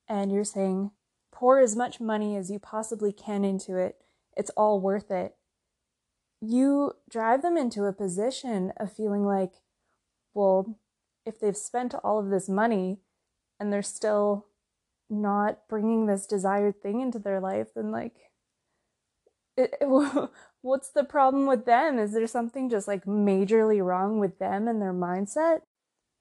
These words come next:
It can be the perfect marketing strategy for some of this stuff. If you say,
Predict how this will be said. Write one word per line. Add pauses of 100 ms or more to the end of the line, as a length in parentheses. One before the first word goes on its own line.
(760)
It
can
be (120)
the
perfect
marketing
strategy (100)
for
some
of
this
stuff.
If
you
say,